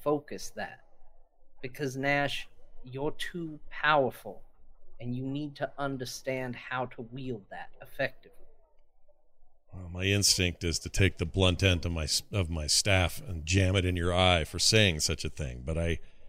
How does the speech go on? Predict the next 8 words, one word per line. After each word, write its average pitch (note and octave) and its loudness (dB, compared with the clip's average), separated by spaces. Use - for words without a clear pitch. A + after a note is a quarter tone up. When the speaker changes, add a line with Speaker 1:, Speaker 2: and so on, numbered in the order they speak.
Speaker 2:
<laughs> - 0
I'm G2 4
trying, B2+ 6
I'm - -4
trying A#2 8
to G#2 4
be G2 8
humble. G2 4